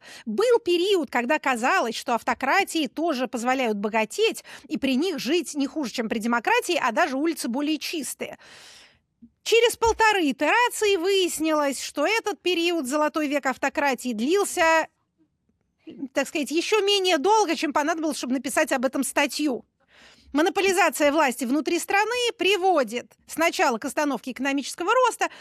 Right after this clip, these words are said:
потом к репрессиям, потом к внешней агрессии. Это путь, который прошли, так сказать, многие. Мы его видим сейчас на примере России. Не дай бог нам его увидеть в полном масштабе на примере Китая,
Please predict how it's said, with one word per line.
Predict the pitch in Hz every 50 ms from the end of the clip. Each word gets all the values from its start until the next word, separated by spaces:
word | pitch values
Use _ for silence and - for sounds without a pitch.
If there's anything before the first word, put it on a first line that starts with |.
| - - _
потом | - 320 311 311 269 247
к | -
репрессиям, | 381 403 - 466 466 466 453 - - 403 381 349 339 - _
потом | _ 427 466 494 508 403
к | - 311
внешней | 302 339 359 359 - 294 294 269
агрессии. | 269 233 247 254 254 240 202 - - 226 185 - - - - - - -
Это | 381 427 - - 254
путь, | - 285 240 -
который | - 226 214 - 226 220 214
прошли, | - - 240 247 - - 247 220 220
так | - 240 220
сказать, | - - 233 -
многие. | 311 392 453 494 480 415 320 320 349 302
Мы | 269 269 269
его | 240 202 226
видим | 208 226 214 196 208
сейчас | - 220 196 -
на | 240 202
примере | 254 247 254 233 208 196 208
России. | 214 247 302 302 - - 453 392 - - - - - - -
Не | 247 285
дай | 254 339 330
бог | 269 285 381 -
нам | 269 247 233
его | 220 233 254 254
увидеть | 240 233 254 294 294 233 208 -
в | -
полном | - 277 262 247 226 208
масштабе | 214 220 - - - 370 262 226
на | 208 202
примере | - 233 214 208 269 311 269
Китая, | - - - 262 - - 359 349 320 247 220 202 - -